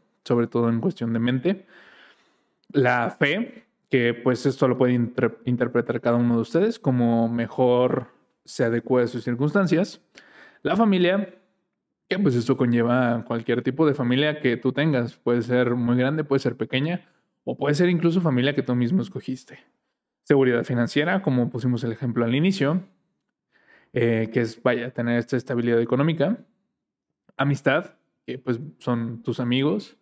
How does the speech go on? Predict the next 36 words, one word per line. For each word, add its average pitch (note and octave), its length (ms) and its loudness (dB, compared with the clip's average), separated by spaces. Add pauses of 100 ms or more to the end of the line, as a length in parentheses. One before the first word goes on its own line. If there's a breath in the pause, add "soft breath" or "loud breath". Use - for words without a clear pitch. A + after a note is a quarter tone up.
(520 soft breath)
e B2+ 80 -2
incluso A#2 880 0
podría C3 280 2
decirse C3 420 -2
la B2+ 140 2
relación A#2+ 380 -2
que A#2+ 80 -2
llevas A#2 240 -2
con A#2 240 -8
cierta B2+ 340 -4
pareja. C3+ 440 -2 (680 soft breath)
El, A#2+ 600 2
el B2+ 120 2
perdón, C#3 480 2 (220)
como, A#2 840 0 (240)
como B2 200 -2
esta C3+ 160 0
cuestión B2+ 380 0
de A#2+ 440 2
saber B2 400 2
entender B2 440 0
cuando A#2+ 380 -2
otros B2+ 320 0
se B2 60 -8
equivocan. B2+ 640 -2 (540 soft breath)
La E3 160 2
diversión, E3 580 2 (220)
que A#2 120 -2
es, A#2+ 140 -4 (520)
vaya, A#2+ 420 -2
un B2+ 180 -4
poco C3 180 -2
más A#2+ 200 0
hedónico, C#3+ 420 0
pasarla B2 380 -2
bien. D#3+ 360 0